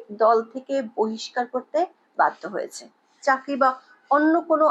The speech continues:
আয়ের উৎস না থাকা সত্ত্বেও সমন্বয়কদের বিলাসবহুল গাড়ির বহর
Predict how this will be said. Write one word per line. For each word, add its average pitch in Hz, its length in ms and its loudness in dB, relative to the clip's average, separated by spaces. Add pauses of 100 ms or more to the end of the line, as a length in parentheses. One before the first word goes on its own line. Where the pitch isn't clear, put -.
(140)
আয়ের 220 220 4
উৎস - 200 -14 (240)
না 196 60 4 (120)
থাকা 226 220 0 (140)
সত্ত্বেও 330 420 0 (160)
সমন্বয়কদের 214 680 0 (380)
বিলাসবহুল 311 760 2 (160)
গাড়ির 220 340 4
বহর 233 220 2